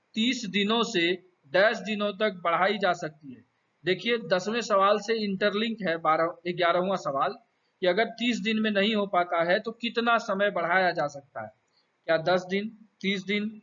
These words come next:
पन्द्रह दिन या पच्चीस दिन? सही उत्तर क्या है दोस्तों? ऑप्शन नंबर सी, पन्द्रह दिन तक उसे बढ़ाया जा सकता है। चलते हैं अगले सवाल पर। आरटीआई अधिनियम का लंबा शीर्षक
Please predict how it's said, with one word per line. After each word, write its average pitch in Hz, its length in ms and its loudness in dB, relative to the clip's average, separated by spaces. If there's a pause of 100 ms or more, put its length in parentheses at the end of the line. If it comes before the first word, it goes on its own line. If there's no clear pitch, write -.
पन्द्रह 190 320 2
दिन 202 220 -2
या 190 180 2
पच्चीस 185 540 -6
दिन? 127 80 -20 (580)
सही 180 140 4
उत्तर 202 280 -2
क्या 208 140 2
है 202 80 4
दोस्तों? 208 380 -2 (440)
ऑप्शन 175 340 -2
नंबर 190 260 0
सी, 202 460 -8 (140)
पन्द्रह 208 460 2
दिन 190 180 -6
तक 185 220 -6
उसे 180 360 -4 (300)
बढ़ाया 175 320 2
जा 131 140 -4
सकता 117 380 -14
है। 104 60 -14 (400)
चलते 160 260 2
हैं 196 120 4
अगले 196 200 0
सवाल 190 320 2
पर। 214 220 -6 (1600)
आरटीआई 214 640 8
अधिनियम 214 600 0
का 220 200 4
लंबा 185 440 4
शीर्षक 175 540 -4